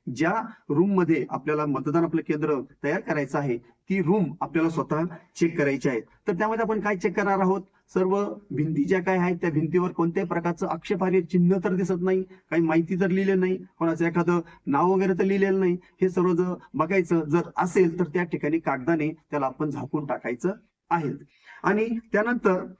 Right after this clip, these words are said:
आपण पुढचं काम आपल्याला करायचं आहे ते म्हणजे आवश्यक फर्निचर, कारण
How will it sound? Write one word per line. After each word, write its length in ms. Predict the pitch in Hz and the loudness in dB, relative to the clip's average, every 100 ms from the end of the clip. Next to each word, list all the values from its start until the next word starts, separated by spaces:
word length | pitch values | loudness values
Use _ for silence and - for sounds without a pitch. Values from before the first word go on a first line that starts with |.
| _ _ _ _ _ _ _ _ | _ _ _ _ _ _ _ _
आपण 280 | 151 147 202 | -6 0 0
पुढचं 300 | - 190 220 | 0 0 4
काम 220 | 214 214 | 4 4
आपल्याला 240 | 202 214 214 | 4 4 4
करायचं 360 | 202 196 180 | 2 2 2
आहे 180 | 202 175 | 4 4
ते 300 | 180 - 196 | 2 -4 -2
म्हणजे 240 | 214 202 208 | 0 2 2
आवश्यक 400 | 175 196 - 175 | 2 0 0 -2
फर्निचर, 420 | 165 147 147 - - - _ _ _ _ _ _ _ | 0 0 0 -4 -10 -12 _ _ _ _ _ _ _
कारण 260 | 165 190 | -4 -2